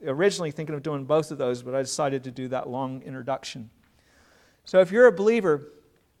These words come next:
you need this encouragement. Now, I've already touched on this. We live in a time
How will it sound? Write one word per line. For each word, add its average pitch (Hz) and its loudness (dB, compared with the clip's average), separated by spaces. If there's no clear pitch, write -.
you 151 -4
need 165 -2
this 165 -6
encouragement. 131 -8
Now, 147 -6
I've 147 -10
already 180 4
touched 180 -4
on 127 -8
this. 123 -8
We 170 0
live 214 2
in 202 -6
a 190 -4
time 160 -6